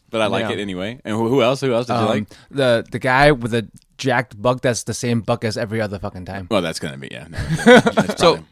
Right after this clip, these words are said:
Speaker 2: did you watch the panel for Marvel Legends?
Speaker 1: I haven't watched any of the panels. I, I'm, it's,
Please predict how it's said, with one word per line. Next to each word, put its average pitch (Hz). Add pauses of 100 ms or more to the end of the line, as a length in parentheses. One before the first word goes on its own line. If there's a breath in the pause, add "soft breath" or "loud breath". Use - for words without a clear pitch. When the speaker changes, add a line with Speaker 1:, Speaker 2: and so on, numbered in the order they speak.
Speaker 2:
did 143
you 139
watch 127
the 110
panel 113
for 113
Marvel 107
Legends? 110
Speaker 1:
I 139
haven't 139
watched 127
any 117
of 98
the 98
panels. 78
I, 98
I'm, 107
it's, 104